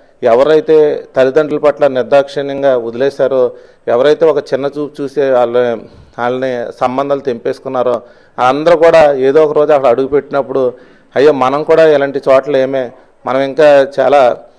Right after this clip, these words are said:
అందంగా ఆనందంగా వీళ్ళంతా కూడా మనకన్నా బాగున్నారులే అని వాళ్ళందరూ కూడా చాలా హ్యాపీ ఫీల్ అయ్యేలాగా కూడా మేము ఇవన్నీ కూడా చేస్తున్నాము. ఇంతమంది తల్లిదండ్రులని మేము రోజుకి రెండు వందల ఇరవై మంది మా దగ్గర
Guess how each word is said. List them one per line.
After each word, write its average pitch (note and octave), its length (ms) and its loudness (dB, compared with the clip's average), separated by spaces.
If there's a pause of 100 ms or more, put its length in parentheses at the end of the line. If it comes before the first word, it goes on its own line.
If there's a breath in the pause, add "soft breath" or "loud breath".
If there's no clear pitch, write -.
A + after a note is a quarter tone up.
(220 soft breath)
అందంగా C#3+ 420 -2
ఆనందంగా D3 520 0
వీళ్ళంతా C3+ 420 0
కూడా C#3+ 180 2
మనకన్నా C3+ 480 -4
బాగున్నారులే C3+ 680 0
అని C3 300 -6
వాళ్ళందరూ A#2 440 -4
కూడా C#3 300 -2
చాలా B2 340 0 (160)
హ్యాపీ A2+ 280 -2
ఫీల్ C3+ 220 -6
అయ్యేలాగా B2+ 400 0
కూడా B2 220 -2
మేము B2+ 280 -6
ఇవన్నీ A#2 280 -6
కూడా B2 380 0 (520 loud breath)
చేస్తున్నాము. A#2 560 -4 (360 soft breath)
ఇంతమంది C#3+ 480 0
తల్లిదండ్రులని D3 800 0 (180)
మేము C3+ 160 0
రోజుకి D3 560 2 (320 loud breath)
రెండు B2+ 200 2
వందల C#3 140 0
ఇరవై C3+ 200 4
మంది C#3+ 540 -2 (300 loud breath)
మా B2+ 120 0
దగ్గర C#3 500 4